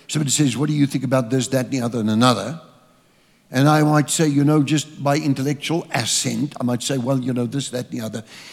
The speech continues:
Eh, you know, this is my opinion," and so on. And I go pray. You see? I go pray. And the moment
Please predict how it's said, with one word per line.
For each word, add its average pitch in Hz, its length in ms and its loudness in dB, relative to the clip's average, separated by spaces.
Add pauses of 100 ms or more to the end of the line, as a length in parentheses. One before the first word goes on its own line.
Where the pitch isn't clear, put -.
Eh, 220 240 0
you 180 180 0
know, 165 140 4
this 127 240 0
is - 20 -10
my 117 180 -2
opinion," 110 580 -4 (300)
and 110 160 -4
so 107 140 -4
on. 90 100 -8 (100)
And 131 100 4
I 165 60 6
go 165 180 6
pray. 175 340 4 (1120)
You 98 80 -8
see? 127 340 -4 (1000)
I 127 100 0
go 139 140 2
pray. - 420 -4 (680)
And 117 180 -2
the 123 80 4
moment 240 680 8